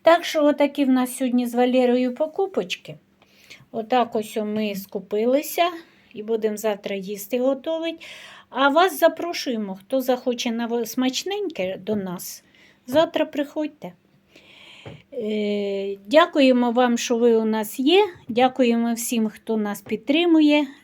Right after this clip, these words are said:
Е, може, хто не підписався, то підпишіться. О. І запрошуємо вас на прямі ефіри,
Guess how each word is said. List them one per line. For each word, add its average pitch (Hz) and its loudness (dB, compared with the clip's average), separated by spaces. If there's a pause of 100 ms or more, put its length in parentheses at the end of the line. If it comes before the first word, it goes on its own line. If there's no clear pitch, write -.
(120)
Е, 214 0
може, 254 4
хто 226 -4
не 214 0
підписався, 220 -2
то 247 -4
підпишіться. 196 -6 (1700)
О. 294 10 (1400)
І 508 10
запрошуємо 277 4
вас 277 4
на 240 2
прямі 247 0
ефіри, 247 2